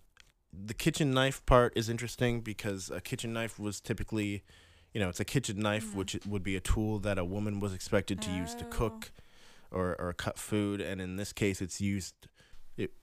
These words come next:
Speaker 1: used to cut all these things out of newspapers.
Speaker 2: So cool.
Speaker 1: Um, which I think is really cool. In the center, uh, is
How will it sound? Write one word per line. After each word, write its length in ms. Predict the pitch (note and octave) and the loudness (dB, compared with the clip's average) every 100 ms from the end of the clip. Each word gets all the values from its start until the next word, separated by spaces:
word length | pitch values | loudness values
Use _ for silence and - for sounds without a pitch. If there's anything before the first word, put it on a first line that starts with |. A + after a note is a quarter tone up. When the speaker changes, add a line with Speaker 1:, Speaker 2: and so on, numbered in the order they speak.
| - - F2 | -14 -10 -8
Speaker 1:
used 340 | F2 G#2 G2 - | -4 -4 -2 -2
to 60 | |
cut 260 | G2 - G#2 | 0 2 2
all 160 | G#2 G2 | 2 0
these 240 | F#2+ F2 | -2 -6
things 520 | - A2+ G#2 G#2 G2+ | 0 0 2 -2 -4
out 120 | F#2 F2+ | -4 -4
of 240 | E2 - - | -8 -12 -10
newspapers. 840 | A2 G#2+ - G#2+ A2 A2 A2 - - | -10 -6 -2 -2 -2 -4 -6 -12 -12
Speaker 2:
So 220 | A#3 G#3+ - | -12 -12 -12
cool. 260 | G3 F#3+ G3+ - - | -12 -12 -16 -20 -10
Speaker 1:
Um, 420 | - F2+ E2+ D#2+ - - - - - - - - | -4 -4 -4 -8 -12 -18 -20 -20 -20 -18 -16 -6
which 320 | F#2+ F#2 - - | -6 -4 -6 -6
I 100 | G2 | -6
think 240 | - F#2+ | -4 -4
is 120 | F#2 F2+ | -4 -6
really 180 | F#2+ | -6
cool. 360 | F2+ G#2 G#2 G#2 - - - - - - - A#2 | -6 -6 -6 -8 -14 -20 -20 -20 -20 -20 -6 0
In 120 | G#2+ | 0
the 60 | |
center, 680 | G2 - E3 F3+ F#3+ F#3 F#3 - - - - - - - - - - - | 0 2 4 8 10 10 6 -2 -16 -18 -20 -20 -20 -20 -20 -18 -6 0
uh, 440 | F#2 F2+ F2+ F2 - | 2 4 2 -2 -4
is 420 | F#2 F#2+ F2 - | -4 -2 -4 -10